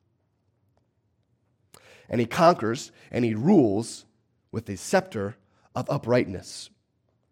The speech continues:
And this scepter is the scepter that will not depart from the tribe of Judah. In Genesis forty-nine, it is the scepter that would rise to crush the forehead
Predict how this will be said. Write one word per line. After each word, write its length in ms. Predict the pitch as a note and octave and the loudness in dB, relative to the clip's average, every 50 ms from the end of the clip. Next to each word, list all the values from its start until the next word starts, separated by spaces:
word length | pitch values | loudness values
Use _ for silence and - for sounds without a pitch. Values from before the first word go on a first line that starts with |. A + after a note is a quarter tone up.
| _ _ _ _ _ _ _ _ _ _ - | _ _ _ _ _ _ _ _ _ _ -8
And 100 | A#2 A#2+ | -4 -2
this 140 | C#3 C#3 - | -2 -2 -2
scepter 640 | - - - G3+ G3+ G3+ - - G#2 F#2+ A2+ F3 - _ _ _ _ _ _ _ _ _ _ _ _ _ - | -4 2 2 2 2 2 -2 -10 -10 -8 -10 -10 -12 _ _ _ _ _ _ _ _ _ _ _ _ _ -8
is 160 | - C3 C3 | -8 -6 -4
the 80 | C3 C3+ | -4 -6
scepter 600 | - - F3+ F#3 F3+ F#3 - G2+ - A#2+ C#3 - _ _ _ _ - - _ | 0 4 4 4 4 4 0 -6 -6 -6 -6 -8 _ _ _ _ -20 -12 _
that 220 | - D3+ C#3+ - D3 | 2 2 2 4 4
will 160 | D3+ D#3+ D#3+ | 6 6 8
not 180 | D3 D#3 D3 | 8 6 6
depart 380 | D#3 D3+ - - D3+ D3 C#3+ - | 4 0 2 6 8 8 8 6
from 160 | - C3+ B2+ | 4 2 2
the 80 | B2 B2+ | 2 0
tribe 320 | - - C#3 B2 A#2+ A2+ | 0 0 2 2 2 2
of 100 | A2+ G#2+ | -2 -4
Judah. 320 | - D3+ F3+ F#3 - - - _ _ _ _ _ _ _ _ _ _ - | -4 -2 0 0 -2 -2 -6 _ _ _ _ _ _ _ _ _ _ -14
In 60 | G2 | -8
Genesis 320 | - A2+ A2 G#2+ - A2 | -6 -6 -6 -6 -10 -12
forty-nine, 580 | - - B2+ A2+ A#2 A2+ B2 D3 E3 C#3+ A#2 G2 - - - - - - | -10 -8 -6 -6 -4 0 2 4 4 4 2 -2 -6 -14 -20 -20 -18 -10
it 100 | - - | -4 -2
is 180 | C3 C3 B2 - | 0 0 0 -2
the 80 | B2+ | -6
scepter 360 | - - - F3 E3+ - F3+ | -4 2 2 2 4 4 4
that 100 | D#3 D3 | 4 6
would 120 | C3+ C#3+ B2+ | 6 4 4
rise 400 | B2+ B2+ C3 B2+ C#3 D3+ D#3 D#3 | 4 4 6 6 6 6 4 4
to 100 | - D#3 | 0 -6
crush 400 | - - - F#3 E3 D#3+ - - | -6 0 2 4 4 4 2 -4
the 80 | - | -10
forehead 540 | D3 - - F#3+ F#3+ F#3 D#3 D3 B2+ B2 B2 | -10 -6 0 2 2 2 2 2 0 0 -2